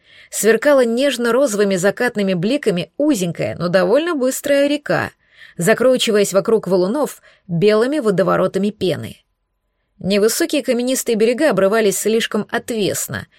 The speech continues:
чтобы у путешественников был шанс нормально спуститься к воде, тем более с тяжёлыми объёмными рюкзаками. Тем более людям без опыта скалолазания. Да и потом. Ну, допустим, спустятся они.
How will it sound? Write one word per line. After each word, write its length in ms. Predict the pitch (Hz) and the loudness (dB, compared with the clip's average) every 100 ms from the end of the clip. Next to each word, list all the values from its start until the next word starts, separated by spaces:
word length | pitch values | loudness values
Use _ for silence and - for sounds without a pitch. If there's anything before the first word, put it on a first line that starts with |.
| - | -20
чтобы 340 | - - 208 196 | -14 -2 2 2
у 40 | |
путешественников 800 | 185 196 196 294 285 208 185 175 | 2 0 0 0 0 -4 -4 -4
был 200 | 156 185 | -2 -2
шанс 360 | 170 226 220 - | -2 -2 -4 -4
нормально 400 | 165 185 214 180 | -2 -2 -2 -2
спуститься 500 | - 170 - 175 190 | -4 -4 -4 -4 -4
к 60 | |
воде, 440 | 190 214 175 - - _ _ _ _ _ | -2 -2 -2 -6 -10 _ _ _ _ _
тем 220 | - 196 | -2 0
более 320 | 190 226 254 170 | 2 2 2 0
с 80 | |
тяжёлыми 560 | - 175 156 208 214 180 | -2 -4 0 2 2 2
объёмными 440 | 165 170 175 175 | 0 0 -2 -2
рюкзаками. 720 | 170 165 170 208 175 147 170 - _ _ _ _ _ | -2 -2 -2 -2 -4 -6 -10 -18 _ _ _ _ _
Тем 300 | - 202 196 | 2 2 4
более 340 | 170 175 233 | 2 4 4
людям 340 | 233 196 220 202 | 4 4 2 2
без 200 | 185 151 | 2 2
опыта 260 | 202 202 | 0 0
скалолазания. 880 | 202 - 196 190 269 185 156 147 - - _ _ _ - | -2 2 2 4 0 -2 -4 -6 -12 -20 _ _ _ -2
Да 100 | 202 | 0
и 80 | 269 | 2
потом. 420 | 339 269 131 - _ _ _ _ _ | 0 -2 -4 -8 _ _ _ _ _
Ну, 160 | 208 247 | 0 2
допустим, 440 | 214 233 - 220 | 4 2 0 -2
спустятся 600 | - - 294 - 147 - | -2 -2 -2 -2 -6 -4
они. 320 | 151 143 - | -4 -6 -10